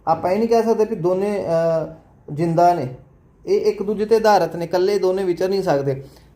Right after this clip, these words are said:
ਸਾਹਿਤ ਅਤੇ ਸਮਾਜ ਦਾ ਦਵੰਦਾਤਮਿਕ ਸੰਬੰਧ ਹੈ, ਠੀਕ ਹੈ ਜੀ। ਅਹ, ਸਮ-, ਸਮਾਜ ਸਾਹਿਤਕਾਰ ਦੇ ਮਾੜੇ ਸਾਹਿਤ ਨੂੰ ਰੱਦ ਕਰ ਸਕਦਾ ਹੈ। ਦੇਖੋ, ਹਰ ਇੱਕ ਚੀਜ਼ ਵੀ ਸਾਹਿਤ ਨਹੀਂ ਹੁੰਦੀ, ਮੈਂ ਜੋ ਵੀ ਲਿਖਦਾ, ਉਹਦੇ 'ਚ ਸੁਹਜ ਹੋਣਾ ਜ਼ਰੂਰੀ ਹੈ,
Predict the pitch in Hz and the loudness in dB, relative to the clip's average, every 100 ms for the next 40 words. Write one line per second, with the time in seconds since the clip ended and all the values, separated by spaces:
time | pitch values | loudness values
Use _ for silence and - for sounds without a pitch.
0 | _ - 175 196 202 202 202 202 185 170 | _ 2 4 4 0 -4 -4 -4 -2 0
1 | 170 160 170 160 160 165 151 143 151 147 | 0 0 -2 -2 -4 0 0 0 -8 -8
2 | 135 127 127 135 - - _ _ _ - | -6 -4 -4 -8 -8 -16 _ _ _ -10
3 | 147 151 226 208 - - - _ _ _ | -4 0 0 0 -10 -20 -20 _ _ _
4 | _ _ 170 175 180 180 175 - 202 190 | _ _ 0 2 4 2 -2 -4 -4 -4
5 | 190 - 190 190 202 214 214 190 196 196 | -8 -2 2 4 4 2 -2 -2 -2 0
6 | 196 190 196 196 170 165 185 185 185 185 | 2 2 -2 0 0 0 -2 0 -2 -2
7 | 185 185 180 170 175 208 160 156 143 143 | -4 -4 0 0 2 0 0 0 -4 0
8 | 160 151 202 - - - _ _ - 160 | -2 -2 -6 -14 -20 -20 _ _ -12 -2
9 | 202 262 233 214 240 233 247 247 254 240 | 0 2 2 4 2 0 -4 2 2 2
10 | 208 226 208 196 214 226 240 214 190 196 | -2 2 4 4 0 0 0 0 -2 -2
11 | 202 190 185 190 165 151 156 202 240 233 | -2 2 2 2 0 0 -2 -4 -4 0
12 | 214 208 240 226 208 196 175 151 143 139 | 2 2 2 0 0 0 -2 -2 -4 -6
13 | 117 | -8